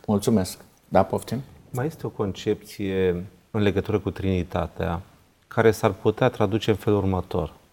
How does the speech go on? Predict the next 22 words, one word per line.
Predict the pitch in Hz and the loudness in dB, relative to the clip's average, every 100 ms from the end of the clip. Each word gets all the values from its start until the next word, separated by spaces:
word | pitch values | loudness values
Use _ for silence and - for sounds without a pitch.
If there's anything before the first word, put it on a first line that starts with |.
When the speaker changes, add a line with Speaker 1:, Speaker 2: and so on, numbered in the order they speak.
| _ _ _ _ - | _ _ _ _ -2
Speaker 2:
Dumnezeu | 110 117 104 139 | 4 4 8 6
este | 117 120 | 6 6
unul | 101 123 110 | 6 6 4
singur, | 90 - 87 82 85 90 107 - _ _ _ _ _ | 2 -2 0 0 0 0 -2 -10 _ _ _ _ _
dar | 120 123 | 2 2
se | - - 127 | -2 0 2
descoperă | 110 117 - - 127 - 87 82 82 - | 2 0 0 2 4 4 2 0 -2 0
prin | 101 | 0
trei | - 101 | 4 4
persoane, | - 85 - 95 85 82 - | 4 0 2 2 2 0 2
Tatăl, | 110 - 87 | 2 2 -2
Fiul | - 98 | 0 -2
și | - | -2
Duhul | 92 - 87 | -4 -2 -4
Sfânt. | - 87 78 - - _ - | -4 -6 -6 -8 -20 _ -2
Am | 113 | -2
putea | 135 147 | 2 2
spune | 127 - 135 120 | 2 0 0 0
ceva | - 113 | 2 2
asemănător | 117 110 110 101 104 | 2 0 0 2 2
cu | - | 6
apa. | 98 78 69 | 6 6 0